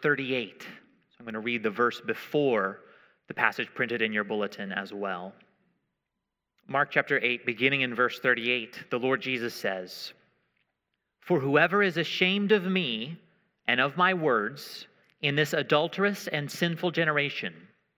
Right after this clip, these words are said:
of him will the Son of Man also be ashamed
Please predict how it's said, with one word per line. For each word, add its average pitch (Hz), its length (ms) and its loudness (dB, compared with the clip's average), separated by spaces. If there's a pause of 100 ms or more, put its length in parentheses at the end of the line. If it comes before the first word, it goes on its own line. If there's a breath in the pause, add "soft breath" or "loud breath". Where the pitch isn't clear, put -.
(640)
of 151 200 2
him 160 400 0
will 135 160 4
the 139 100 0
Son 185 320 2
of 196 100 0
Man 170 380 0
also 160 460 0
be 151 180 0
ashamed 113 720 -2